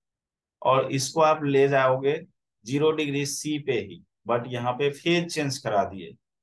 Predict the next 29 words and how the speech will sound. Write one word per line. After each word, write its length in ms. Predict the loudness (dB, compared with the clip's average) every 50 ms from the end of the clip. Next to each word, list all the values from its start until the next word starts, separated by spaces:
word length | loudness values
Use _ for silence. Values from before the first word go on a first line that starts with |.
| _ _ _ _ -2
तो 200 | -2 -2 -2 -4 -4
इसमें 440 | -4 -4 -2 -2 -2 -2 -2 -2
कितना 420 | -4 -6 -6 -4 2 4 4 4 4
heat 400 | 2 2 0 0 0 0 -2 -4
आपका 540 | -2 2 2 2 2 0 -6 _ _ -2 0
latent 500 | 0 2 0 0 2 0 0 0 -2 -4
heat 240 | -4 -4 -4 -4 -8 _
जो 140 | _ -4 -2
है 380 | 0 0 -2 -4 -4 -8 _ _ _ _ _ _ _ _
चाहिए 420 | 0 2 2 2 2 2 2 2 2
इसमें, 540 | 0 -2 -8 -10 -10 -8 -6 -6 -6 -6 -8 _ _ _ _ _ _ _ -4
या 140 | 0 2 2
latent 480 | 2 4 2 2 2 2 0 0 0
heat 180 | -2 -2 -4 -4 -6
कितना 280 | -8 -8 -4 0 2
होगा, 460 | 2 2 2 0 0 0 -2 -2 -4 -10 _ _ _ _ _ _
यानी 280 | -2 0 0 0 0 -2
कि 280 | -2 -4 -6 -6 -6 _ 2
आइस 400 | 2 4 4 4 2 2 0 -2
जो 120 | -2 -2
है 360 | -2 0 -2 -2 -4 -4 -6
यहाँ 200 | -8 -8 -8 -8
पे 240 | -2 2 2 2 2
जो 200 | 0 -2 -6 -6
heat 340 | -6 -4 -2 -2 -2 -2 -2
gain 280 | -2 0 0 0 0
कर 120 | -2 -4 -6
रहा 240 | -4 -4 -6 -4 -6
है, 100 | -8